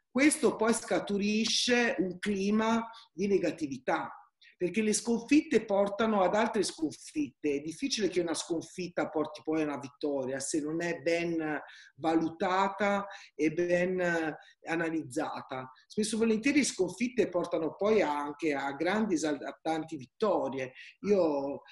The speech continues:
ricordo spogliatoi dove dopo una partita ognuno pensava a tornarsene a casa e a fare i fatti suoi,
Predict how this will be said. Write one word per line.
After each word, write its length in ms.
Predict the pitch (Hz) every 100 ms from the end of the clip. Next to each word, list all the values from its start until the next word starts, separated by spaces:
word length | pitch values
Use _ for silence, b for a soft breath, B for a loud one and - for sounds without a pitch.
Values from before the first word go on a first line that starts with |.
| B
ricordo 440 | 147 147 185 175
spogliatoi 880 | 165 - 185 185 185 214 226 254 202
dove 400 | 160 151 151 147
dopo 240 | 151 165 175
una 180 | 165
partita 840 | 160 165 - 208 233 - 185 151 131
ognuno 440 | 160 175 214 202
pensava 520 | - 156 151 170 156 147
a 60 |
tornarsene 560 | - 147 160 151 - 156
a 120 | -
casa 540 | - 160 143 131 135
e 80 | 135
a 80 | 135
fare 320 | - 147 143
i 100 | 143
fatti 300 | 127 135 -
suoi, 680 | - - 139 139 160 214 220